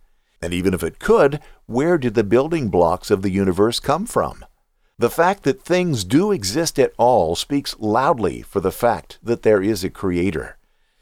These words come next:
And the order of the universe demands an intelligent creator.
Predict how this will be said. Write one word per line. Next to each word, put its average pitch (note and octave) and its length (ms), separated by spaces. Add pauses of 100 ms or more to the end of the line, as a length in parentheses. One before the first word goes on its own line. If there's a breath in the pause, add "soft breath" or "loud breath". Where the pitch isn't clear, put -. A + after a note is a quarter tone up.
(140)
And C#2 140
the D2 120
order A2+ 220
of F2+ 100
the F#2+ 80
universe G#2+ 460
demands G#2+ 640
an F#2 220
intelligent G#2 800 (220)
creator. D#2+ 640